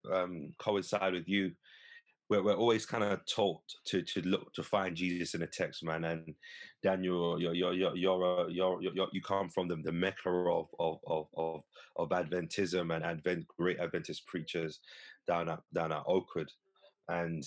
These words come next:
and I know that that's something that you have been taught, you know, what, what, why, why do we look for Jesus in the text? And, and I, and I think it's really just,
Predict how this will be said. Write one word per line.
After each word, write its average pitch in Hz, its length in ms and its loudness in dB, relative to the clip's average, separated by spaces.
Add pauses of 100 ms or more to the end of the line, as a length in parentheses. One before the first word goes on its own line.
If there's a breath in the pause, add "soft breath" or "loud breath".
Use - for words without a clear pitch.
(100)
and 87 120 0
I 87 160 0
know 95 440 2
that 85 300 2
that's - 340 -4
something 87 460 -2
that 82 200 2 (540 soft breath)
you 95 160 4
have 85 100 2
been 85 220 -2
taught, 98 380 2 (200)
you 85 120 -4
know, 80 180 0
what, 90 340 2
what, 85 180 -4
why, 95 380 2
why 98 260 4
do 95 160 -2
we 92 140 2
look 85 220 0
for 87 100 -4
Jesus 82 420 -4
in 80 100 -4
the 80 80 -2
text? - 500 -4 (600 loud breath)
And, 95 360 0 (200)
and 95 120 4
I, 95 120 2
and 98 100 2
I 95 80 2
think 110 300 -2
it's 92 200 0
really 101 240 4
just, 85 200 -2